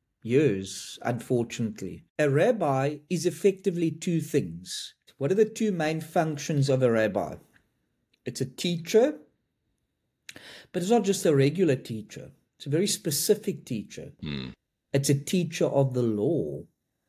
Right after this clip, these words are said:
Speaker 2: Yeah.
Speaker 1: Now, now watch this. This is where it gets interesting. What would we call in modern societies where there is law, what would we call a teacher of the law?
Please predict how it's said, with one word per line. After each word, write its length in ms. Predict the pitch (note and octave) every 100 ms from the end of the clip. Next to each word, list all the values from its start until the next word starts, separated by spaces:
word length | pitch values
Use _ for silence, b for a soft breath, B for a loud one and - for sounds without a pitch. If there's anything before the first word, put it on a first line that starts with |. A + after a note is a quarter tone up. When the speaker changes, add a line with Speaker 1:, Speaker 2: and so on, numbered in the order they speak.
| _ _ _ _ _
Speaker 2:
Yeah. 140 | - - - _ _ _ _ _ A#2+
Speaker 1:
Now, 180 | C3+ -
now 180 | D3+ D3+
watch 320 | D#3 G3+ -
this. 240 | F3+ D3
This 120 | D#3 F3+
is 60 |
where 100 | G#3+
it 80 | A#3
gets 200 | F3+ E3
interesting. 680 | - E3+ E3 - - F2+ F#2 B B B B -
What 340 | A2 E3 A3+
would 180 | D4 A3
we 340 | F#3+ F3 F#3 _ _ _ _ _ _ _ -
call 540 | A3+ F3+ A2+ G2+ A2 A2+ _ _ _ _ _ _ _ _ _ _ -
in 180 | E3 C#3+
modern 320 | C3+ D#3 E3+
societies 960 | - C#3+ - D3 C#3+ C#3+ G2 F2+ G#2
where 180 | C#3 C3
there 160 | A#2+ A#2+
is 260 | G3+ C4+ -
law, 320 | G#2 E2 E2 -
what 320 | A2 A#2+ -
would 140 | G#3+ G3+
we 100 | G3
call 340 | F#3 G3+ G#3
a 60 | D#3
teacher 680 | C#3+ - E3+ E3 - A2+ G#2+
of 260 | A2+ A2+ A#2+
the 80 | A2
law? 420 | G#2 C#3 D#2+